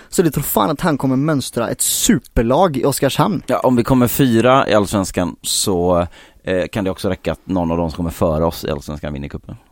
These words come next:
Speaker 2: Så får
Speaker 1: Mm.
Speaker 2: vi den platsen.
Speaker 1: Så är det, och vi skulle i-, indirekt kunna vinna Fairplay-ligan, men nu råkar vi ha Sebastian Eriksson i laget så det kommer vi inte göra.
Speaker 2: Alltså Fairplay-ligan känns töntigt
Speaker 1: Ja,
Speaker 2: bara.
Speaker 1: riktigt, riktigt pajigt faktiskt. Det var riktigt, det var lite B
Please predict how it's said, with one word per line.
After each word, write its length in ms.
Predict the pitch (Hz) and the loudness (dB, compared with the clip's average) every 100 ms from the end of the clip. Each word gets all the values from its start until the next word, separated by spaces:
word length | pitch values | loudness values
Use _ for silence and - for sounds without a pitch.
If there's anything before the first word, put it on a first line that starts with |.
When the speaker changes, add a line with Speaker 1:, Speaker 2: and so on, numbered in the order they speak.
| _ _ | _ _
Speaker 2:
Så 180 | - - | -12 -4
får 60 | 110 | 0
Speaker 1:
Mm. 100 | 135 | 0
Speaker 2:
vi 60 | 80 | 0
den 100 | 80 | -2
platsen. 260 | 80 - | -4 -6
Speaker 1:
Så 140 | - 175 | 0 2
är 100 | 135 | 4
det, 120 | 131 | 2
och 80 | 139 | 2
vi 60 | |
skulle 280 | 139 147 139 | 2 2 0
i-, 260 | 131 147 143 | 0 0 0
indirekt 340 | 151 147 143 | 2 2 0
kunna 220 | - 135 127 | 0 0 2
vinna 240 | 135 117 | 0 0
Fairplay-ligan, 840 | - 131 113 117 113 107 110 127 | 0 -2 0 -2 0 -2 -4 -4
men 120 | 127 127 | -2 0
nu 60 | |
råkar 280 | 131 135 127 | -2 -2 -2
vi 80 | 123 | -2
ha 140 | 120 | -2
Sebastian 380 | 110 123 113 123 | -4 -6 -4 -2
Eriksson 380 | 120 113 - 123 | -2 -4 -4 -2
i 20 | |
laget 320 | 127 113 117 | -2 -2 -4
så 80 | - | -6
det 60 | 120 | -4
kommer 240 | 156 117 | -2 -2
vi 60 | 131 | -2
inte 240 | 135 131 | -2 0
göra. 320 | 143 131 170 180 - - | 0 2 0 -2 -10 -6
Speaker 2:
Alltså 200 | - 104 | -4 -4
Fairplay-ligan 800 | 95 143 95 101 90 87 85 110 | -2 -2 0 -2 -2 -2 -2 -4
känns 220 | 104 98 | -4 -8
töntigt 600 | 92 98 92 82 113 92 - | -8 -8 -8 -4 -2 -2 0
Speaker 1:
Ja, 100 | 175 | 4
Speaker 2:
bara. 200 | 170 165 | 6 4
Speaker 1:
riktigt, 280 | 160 - 151 | 2 2 2
riktigt 320 | 156 - 135 | 2 0 0
pajigt 320 | 170 147 131 | 2 0 0
faktiskt. 300 | - 135 123 | -4 -6 -6
Det 80 | 117 | -4
var 120 | 127 | -4
riktigt, 460 | 123 139 - - 131 | -2 -6 -6 -6 -4
det 120 | - | -2
var 100 | 147 | 0
lite 160 | 156 151 | 0 -2
B 320 | 113 185 143 | 2 2 2